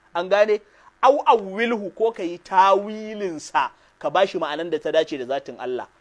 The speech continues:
"Wa rum tanziha," ka nemi tsarkake Allah. Haka wannan, haka malamai suka tafi, malaman tauhidi ba 'yan tauhidin cuwa-cuwa ba.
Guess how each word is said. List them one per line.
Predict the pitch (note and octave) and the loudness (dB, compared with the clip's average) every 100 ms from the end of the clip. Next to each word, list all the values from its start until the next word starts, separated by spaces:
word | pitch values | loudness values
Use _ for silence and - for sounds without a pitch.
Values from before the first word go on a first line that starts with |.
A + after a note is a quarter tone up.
| _ _ C3+ | _ _ -12
"Wa | C3+ C3+ | -2 -2
rum | C#3+ E3 E3 | -2 -6 -10
tanziha," | E3 C3 A#2+ A2 C3 B2 C3 B2 | -12 -14 -14 -18 -18 -16 -14 -14
ka | B2 | -18
nemi | A#2 A2+ | -18 -18
tsarkake | C3 C#3 C3 - E2 | -14 -14 -16 -20 -20
Allah. | A2+ G#2 _ _ _ _ _ _ _ _ _ | -20 -20 _ _ _ _ _ _ _ _ _
Haka | - F#3 C#3+ | -10 -8 -6
wannan, | D3 D#3 C3+ | -6 -6 -6
haka | E3 E3 | -4 -4
malamai | C3+ B2+ C3 D3+ | -4 -4 -6 -10
suka | E3 | -10
tafi, | C#3+ B2 D3 - - | -10 -12 -16 -20 -4
malaman | D#3 D3+ D3+ F3+ | 0 2 0 -4
tauhidi | F#3 D#3+ D3+ D#3 D3 | -4 -10 -10 -18 -8
ba | C3 | -8
'yan | D3 E3 | -6 -10
tauhidin | D3 D3 C#3 B2 | -12 -12 -14 -14
cuwa-cuwa | A#2+ G#2+ - A#2 | -16 -16 -10 -10
ba. | A2+ | -10